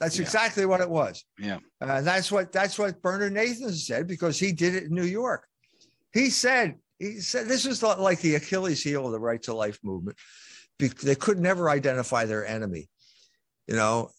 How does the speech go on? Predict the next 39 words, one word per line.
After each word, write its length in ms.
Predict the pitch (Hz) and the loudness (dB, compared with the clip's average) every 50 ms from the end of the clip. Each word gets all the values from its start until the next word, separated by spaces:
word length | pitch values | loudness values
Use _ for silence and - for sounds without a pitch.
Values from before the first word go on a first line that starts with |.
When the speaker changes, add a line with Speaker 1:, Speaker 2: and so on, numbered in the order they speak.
| - - | -6 -4
Speaker 1:
Uh, 280 | 110 104 104 107 - - | -2 0 0 -2 -2 -2
and 460 | - 117 117 113 113 113 113 117 110 | -2 0 0 0 0 0 0 -2 0
so 340 | - - 147 135 131 127 120 | 0 2 4 4 4 4 4
he 240 | 127 151 180 202 180 | 2 2 2 2 2
said, 380 | - - 143 127 123 127 123 | 0 0 0 2 0 0 0
if 160 | 131 117 - 151 | -2 -2 -2 -2
everybody 560 | 151 165 185 175 147 - 135 127 127 117 110 | -2 -2 -2 -4 -2 -2 -2 0 0 -2 -2
knew 320 | 113 120 131 135 135 117 | -2 -2 0 0 0 -2
that 120 | 101 104 101 | -2 -4 -6
it 80 | 104 | -6
was 180 | - 104 98 - | -8 -10 -10 -6
crazy 440 | - - 117 131 135 123 - 120 101 | -4 -2 0 2 2 2 0 0 -2
Jews 400 | - - 123 123 123 120 110 - | 0 0 0 2 2 0 0 -2
from 220 | - 104 101 95 | -4 -4 -6 -2
Greenwich 380 | - 110 113 117 110 98 - - | -2 0 0 0 -2 -4 -4 -2
Village, 420 | 113 127 143 143 120 110 - - - - - - - - _ _ | -2 0 0 0 0 -2 -4 -8 -12 -18 -20 -20 -20 -20 _ _
they 100 | 131 143 | 2 4
wouldn't 240 | 139 156 165 170 175 | 4 4 2 0 0
have 80 | 151 | 0
tolerated 600 | - - 170 - - 117 123 120 90 80 78 78 | 0 2 2 2 2 0 0 -2 -2 -4 -8 -12
it. 80 | - - _ _ _ _ _ _ - - _ _ _ _ _ - | -16 -18 _ _ _ _ _ _ -20 -20 _ _ _ _ _ -2
That 140 | 170 202 | 0 2
was 120 | 214 190 156 | 2 0 2
Bernard 320 | - 185 185 190 185 175 | 2 2 4 4 4 4
Nathan, 320 | 180 208 220 196 214 170 131 | 4 4 2 2 2 2 2
who 200 | 113 107 113 131 | 2 0 0 0
was 200 | 165 196 190 190 | 0 0 0 -2
a 60 | 156 | -4
crazy 460 | - - 127 107 104 104 - 107 95 | -2 -2 -2 -2 -2 -2 -4 -4 -6
Jew 260 | 90 - 107 95 90 | -4 -4 -4 -4 -6
from 220 | 87 98 107 - 92 | -6 -8 -8 -8 -8
Greenwich 380 | 95 95 90 87 87 - - - | -8 -8 -8 -8 -10 -10 -10 -8
Village, 360 | 104 110 - - - - - _ - - - - _ _ _ _ | -8 -10 -8 -10 -12 -14 -14 _ -20 -20 -20 -20 _ _ _ _
uh, 240 | - 107 101 98 101 - | 0 0 2 2 2 0
until 280 | 123 113 - 143 131 | 0 0 2 2 2
he 80 | 120 113 | 2 2
converted 480 | - 123 107 113 127 127 123 113 104 | 0 -2 0 2 2 2 2 0 -2
to 100 | - - | -6 -10
Catholicism. 760 | 101 - 101 - 120 120 139 147 143 117 - 101 - - - | -10 -10 -6 -4 -2 -2 0 -2 -2 -4 -4 -6 -8 -10 -14